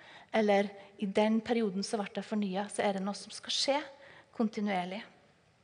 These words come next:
Og hvis ikke sinnet mitt fornyes, så tror jeg at jeg til hver tid kommer til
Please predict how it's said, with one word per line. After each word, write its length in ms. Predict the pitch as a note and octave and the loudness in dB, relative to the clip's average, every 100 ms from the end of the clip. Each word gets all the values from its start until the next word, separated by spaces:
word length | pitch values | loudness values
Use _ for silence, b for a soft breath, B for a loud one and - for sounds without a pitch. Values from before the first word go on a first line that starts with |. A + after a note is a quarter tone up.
| _ _ - - | _ _ -10 2
Og 100 | A#3 | 2
hvis 160 | B3+ D#4 | 4 2
ikke 180 | C#4 | 0
sinnet 460 | C4 - B3+ G3+ A3 | -2 0 0 2 4
mitt 220 | A#3+ C4 | 2 0
fornyes, 760 | - C4+ B3 G3 B3+ F#4 - - - b b b b b b b b | 0 4 4 6 6 4 2 -10 -14 b b b b b b b b
så 400 | - - C4 C4+ D4+ | -10 -4 2 4 4
tror 300 | - A#3+ A#3+ | 0 0 2
jeg 320 | A#3+ A3 C4+ D4 - | 4 6 6 4 -2
at 140 | A3+ - | -4 0
jeg 220 | G#3+ A3 A#3 | 0 0 -2
til 280 | A3 G#3+ - | -4 -4 -4
hver 300 | G#3 G#3 G#3+ - | 0 0 -2 -4
tid 280 | B3 E4+ - b b b b - | -4 -4 -10 b b b b -2
kommer 380 | - F3+ F3 G#3+ | 0 2 0 -2
til 300 | A#3+ A3+ | 4 4